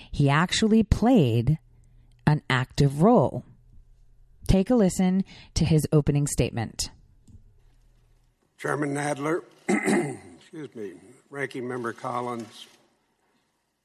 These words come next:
Speaker 2: the last time I appeared before your committee was July eleven, nineteen seventy-four, during the impeachment inquiry of Richard Nixon.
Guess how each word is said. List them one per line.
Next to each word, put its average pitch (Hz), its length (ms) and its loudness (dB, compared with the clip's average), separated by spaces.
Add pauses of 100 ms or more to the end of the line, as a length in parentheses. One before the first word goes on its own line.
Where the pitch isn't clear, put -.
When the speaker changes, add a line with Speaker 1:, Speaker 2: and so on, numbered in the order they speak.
(480)
Speaker 2:
the 123 60 -10
last 175 260 0
time 170 180 -2
I 147 100 -2
appeared 135 360 -4
before 131 320 -6
your 123 140 -4
committee 123 340 -8
was 113 220 -10
July 123 400 -6
eleven, 131 640 -6
nineteen 117 480 -10
seventy-four, 110 1160 -10 (600)
during 123 240 -4
the 123 80 -2
impeachment 120 560 -8
inquiry 110 520 -6
of 101 140 -8
Richard 113 340 -10
Nixon. 101 560 -12